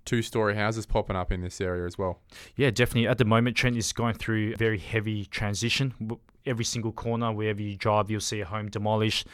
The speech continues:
Speaker 2: you'll see land sold off, you see a brand new double-story home or even a single-story home just pop up.
Speaker 1: So people probably a bit nervous about how Perth's market has been, but I think this is a fantastic example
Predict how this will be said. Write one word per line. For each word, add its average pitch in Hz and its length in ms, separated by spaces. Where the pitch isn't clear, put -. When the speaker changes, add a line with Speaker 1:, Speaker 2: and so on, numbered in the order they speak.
Speaker 2:
you'll 104 80
see 110 180
land 104 300
sold 104 320
off, 107 380
you 107 40
see 107 220
a 104 140
brand 104 300
new 104 140
double-story 107 520
home 104 320
or 104 100
even 104 160
a 101 60
single-story 104 560
home 101 200
just - 220
pop 107 220
up. 113 260
Speaker 1:
So 156 160
people 165 480
probably 123 420
a 110 60
bit 113 160
nervous 120 400
about 101 240
how 98 120
Perth's - 360
market 101 340
has 98 140
been, 98 260
but 101 100
I 101 60
think 127 160
this 143 140
is 127 60
a 107 60
fantastic 107 640
example 98 520